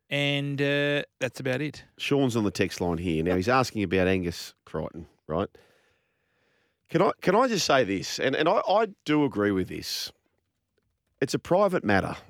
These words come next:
Speaker 2: and, and I don't need to hear it, but I do understand it's newsworthy. But where I can ad-, I can see how the public get agitated.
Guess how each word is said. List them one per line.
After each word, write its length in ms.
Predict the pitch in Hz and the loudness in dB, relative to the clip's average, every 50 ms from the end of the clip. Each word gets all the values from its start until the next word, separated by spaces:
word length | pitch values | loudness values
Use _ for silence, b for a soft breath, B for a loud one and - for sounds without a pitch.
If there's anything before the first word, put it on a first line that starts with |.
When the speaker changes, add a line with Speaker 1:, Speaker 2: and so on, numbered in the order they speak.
| _ _ _ _ _ | _ _ _ _ _
Speaker 2:
and, 160 | - 120 120 - - | -2 -2 0 0 -2
and 180 | 127 127 - - _ _ | -2 -2 -4 -10 _ _
I 160 | 117 147 175 196 | 0 2 2 2
don't 220 | 202 196 180 - | 2 0 0 0
need 260 | - 131 127 120 95 92 | 0 0 0 0 -2 -4
to 60 | 92 | -6
hear 280 | 85 95 98 101 104 | -4 -2 0 2 2
it, 100 | 107 90 | 0 0
but 100 | - 101 | 0 0
I 60 | 104 98 | 0 0
do 220 | 90 131 139 139 | 0 0 2 2
understand 520 | 131 120 110 101 - - - 92 92 87 | 2 2 0 -2 -2 -2 0 0 0 0
it's 120 | 82 - - | -2 -4 -4
newsworthy. 800 | - 90 90 90 87 80 82 80 78 76 85 - 87 113 170 - _ _ _ _ _ _ _ _ _ _ _ _ _ _ _ | -4 -2 -2 -2 -2 -4 -4 -4 -4 -4 -6 -8 -8 -10 -10 -14 _ _ _ _ _ _ _ _ _ _ _ _ _ _ _
But 160 | 117 - - | -2 0 2
where 460 | 120 143 160 180 175 170 170 160 - - - _ | 2 2 4 4 4 2 2 0 -2 -4 -2 _
I 80 | 110 120 | 0 0
can 180 | - 135 117 - - | 2 0 -4 0 0
ad-, 280 | 113 113 123 - _ - | 2 2 2 0 _ 0
I 80 | 117 123 | 0 2
can 160 | 101 123 110 | 2 0 0
see 440 | - - - - 143 147 160 160 151 | 0 -2 0 2 2 2 2 2 2
how 440 | 135 135 127 127 120 117 107 101 95 - | 2 4 4 4 4 4 4 2 2 0
the 80 | - 104 | -4 -8
public 420 | - - - 110 104 92 104 92 | -8 -2 -2 -2 0 0 -2 -4
get 180 | - 101 101 - _ | -2 -4 -4 -4 _
agitated. 840 | - 90 92 87 98 95 - - 90 80 78 76 - 85 113 139 - | -4 -4 -2 -4 -6 -8 -6 -4 -4 -2 -2 -4 -6 -8 -8 -12 -16